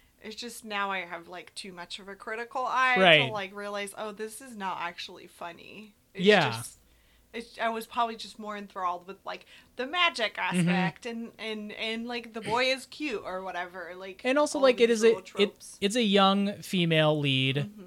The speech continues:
Speaker 2: and, like, the, the other leads are her aunts. And so,
Speaker 1: Yeah,
Speaker 2: like,
Speaker 1: it's a lot of, it's very female heavy
Speaker 2: Right. And I
Speaker 1: in
Speaker 2: know
Speaker 1: the
Speaker 2: that,
Speaker 1: show.
Speaker 2: like, there are some male characters that get introduced later.
Speaker 1: Mm-hmm.
Speaker 2: Like, there's the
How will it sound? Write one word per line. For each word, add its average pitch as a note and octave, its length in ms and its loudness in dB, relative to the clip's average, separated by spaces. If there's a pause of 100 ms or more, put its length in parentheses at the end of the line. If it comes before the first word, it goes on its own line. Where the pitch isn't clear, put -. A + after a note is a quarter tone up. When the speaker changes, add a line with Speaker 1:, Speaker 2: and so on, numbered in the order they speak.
(120)
Speaker 2:
and, D3+ 280 2
like, D3+ 280 2
the, D#3+ 280 0
the E3 200 0
other F3+ 280 2
leads E3 380 2
are D#3 280 2
her E3 340 0 (180)
aunts. F3+ 540 -2
And E3 280 -4
so, F3+ 120 2
Speaker 1:
Yeah, C4+ 100 8
Speaker 2:
like, E3+ 120 10
Speaker 1:
it's C#4 60 2
a C4 40 2
lot B3 180 6
of, A#3 160 -4
it's A#3+ 260 -10
very A#3+ 360 -2
female G#3+ 280 -8
heavy F#3+ 360 -10
Speaker 2:
Right. C3+ 400 2
And F3 100 2
I F#3+ 60 6
Speaker 1:
in G3+ 60 4
Speaker 2:
know A#3 120 8
Speaker 1:
the G3+ 40 6
Speaker 2:
that, A#3 100 4
Speaker 1:
show. - 20 0
Speaker 2:
like, F#3+ 220 6
there F#3+ 160 6
are F#3 60 2
some F3+ 260 2
male D#3+ 200 4
characters D3+ 320 0
that D3+ 60 0
get D3+ 100 -2
introduced C#3+ 720 0
later. D3 280 2
Speaker 1:
Mm-hmm. D3+ 80 2
Speaker 2:
Like, C#3 200 2
there's D#3 380 2 (420)
the C#3+ 640 4